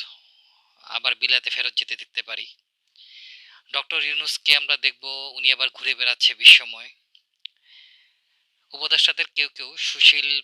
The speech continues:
পাড়ায় থাকবে এবং তারা দেশ কিভাবে গড়তে হয় সে সবক দেবে। জুলাইয়ে যারা শহীদ হয়েছিলেন,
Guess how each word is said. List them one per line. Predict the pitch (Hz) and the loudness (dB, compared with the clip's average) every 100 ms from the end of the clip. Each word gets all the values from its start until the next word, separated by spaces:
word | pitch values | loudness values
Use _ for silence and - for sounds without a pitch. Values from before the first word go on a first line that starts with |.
| - | -2
পাড়ায় | 131 131 | 2 2
থাকবে | - - - - 131 127 | 0 -6 -6 -2 2 4
এবং | 120 127 120 | 2 -8 -6
তারা | 117 117 117 | -2 -2 -2
দেশ | 120 120 120 - - | -4 2 6 6 4
কিভাবে | 123 120 120 | 0 -4 -6
গড়তে | - 123 - | -8 -18 -8
হয় | 120 | 2
সে | 117 131 | 2 2
সবক | - 131 120 120 - | -4 -8 -10 -18 -16
দেবে। | - 113 - _ _ _ - - - - - - _ _ _ - - | -16 -16 -20 _ _ _ -20 -20 -20 -20 -20 -20 _ _ _ -20 -10
জুলাইয়ে | 120 120 123 123 | -4 2 2 2
যারা | 120 120 | -2 4
শহীদ | 123 123 120 - | 4 4 -2 -8
হয়েছিলেন, | 135 127 - 131 - | -4 -2 -2 -6 -18